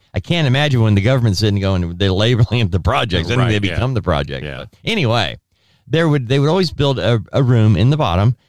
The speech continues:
Speaker 1: as a gathering place, a youth room or whatever, you know, and they would play, I don't know, tiddlywinks. But
Speaker 2: Mm.
Speaker 1: anyway, um, there was a guy named Herc,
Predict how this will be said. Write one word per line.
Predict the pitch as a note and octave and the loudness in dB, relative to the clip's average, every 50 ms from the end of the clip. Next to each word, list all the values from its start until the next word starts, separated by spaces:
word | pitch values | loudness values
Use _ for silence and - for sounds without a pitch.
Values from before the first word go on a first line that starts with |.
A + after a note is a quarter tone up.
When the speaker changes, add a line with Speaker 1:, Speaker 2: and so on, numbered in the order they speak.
| _ _ _ - | _ _ _ -4
Speaker 1:
as | - B2+ B2 A2+ | -2 0 0 2
a | C#3+ C#3 A#2+ | 0 0 -2
gathering | G#2+ G2 F#2+ - F3 F#3 G3 D3+ C3 A#2+ G2+ F#2 E2 | -4 -6 -4 -4 -2 -2 0 0 0 0 0 0 0
place, | - G2+ D#2+ B1+ A#1+ C2+ - | 0 -2 -2 -2 -2 -2 -2
a | G#2+ C#3 | 0 2
youth | D#3+ E3+ F3+ D#3+ - - | 4 4 2 2 0 0
room | F#2 F#2+ F2+ E2+ F#2 | 0 2 2 4 4
or | A#2+ D3 D#3 | 4 4 2
whatever, | D3+ C#3+ C3 A2+ F#2 E2+ D2 C#2 | 2 2 2 2 0 -2 -2 -6
you | D2 D2+ D#2+ F#2+ | -8 -4 -2 0
know, | F#2+ F#2+ G2 G#2 | 2 4 4 4
and | G#2 F#2+ F#2 | 4 4 4
they | F#2+ | 4
would | G2+ F#2+ E2+ - | 2 2 0 -2
play, | - - A2 G#2 G2 F#2 F2+ E2 D2 C#2 - _ - | -4 -2 0 0 0 0 -2 -4 -10 -18 -20 _ -10
I | D2 G2 A2 | -6 -4 -2
don't | G2 D#2 C2+ | -2 -2 -4
know, | B1+ C2+ D2+ F2 F#2 | -2 -2 0 0 -2
tiddlywinks. | F#2 - A#2+ G#2 G2 E2 D2+ C#2 C#2 C2+ B1 B1 - - | 0 0 0 2 2 0 0 -2 -4 -6 -8 -10 -8 -2
But | G2+ G#2 | -2 0
Speaker 2:
Mm. | A#2+ | 2
Speaker 1:
anyway, | C#3+ C3 G#2+ F2 D#2 D2 C#2 - _ _ - _ _ _ _ _ - | 2 2 2 2 2 0 0 -2 _ _ -20 _ _ _ _ _ -4
um, | - F#2+ G2 F#2 F2+ F2+ D#2+ - - - - - | -2 0 2 2 2 2 2 0 -4 -10 -8 -2
there | A#2 B2 | 0 2
was | B2+ A#2+ G#2 | 2 0 0
a | |
guy | F#2 C#3 C3 | 0 0 0
named | B2 G#2 G2 F#2 | 2 0 0 2
Herc, | E3 F#3+ - | 2 0 -2